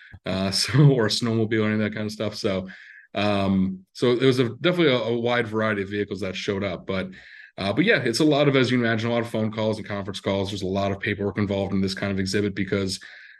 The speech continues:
uh, if we put on something that's just, you know, cool cars of the fifties or whatever, um, it's our intellectual property. It's all we have to do. It's, so it's, it's all good. Um, even with Radwood, with a sponsor with Haggerty and Radwood themselves,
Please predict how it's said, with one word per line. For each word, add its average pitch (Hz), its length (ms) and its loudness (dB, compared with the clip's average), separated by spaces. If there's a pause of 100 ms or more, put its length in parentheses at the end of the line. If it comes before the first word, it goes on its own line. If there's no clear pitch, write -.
uh, 90 220 -2
if 101 140 -8
we 156 180 2
put 147 240 2
on 110 180 2
something 104 800 -2
that's 101 220 -2
just, 104 340 -2
you 101 80 -4
know, 87 100 -6
cool 123 240 4
cars 110 260 2
of 98 40 -8
the 98 80 -6
fifties 98 380 -2
or 92 40 -6
whatever, 92 360 -6 (520)
um, 98 600 0 (320)
it's 107 160 -2
our 104 280 0
intellectual 104 400 -2
property. 131 320 0
It's - 160 -14
all 95 160 -2
we 98 60 -2
have 92 100 -2
to 95 60 -8
do. 95 180 0
It's, 82 120 -6
so 85 180 -6
it's, - 240 -12
it's 82 140 -8
all 85 120 -2
good. 90 320 -4 (420)
Um, 95 460 0
even 135 220 4
with 113 160 0
Radwood, 104 640 -2
with 101 100 -8
a 95 60 -10
sponsor 143 680 -2 (100)
with 98 140 -2
Haggerty 98 640 -2
and 95 100 -2
Radwood 92 380 -4
themselves, 104 580 -2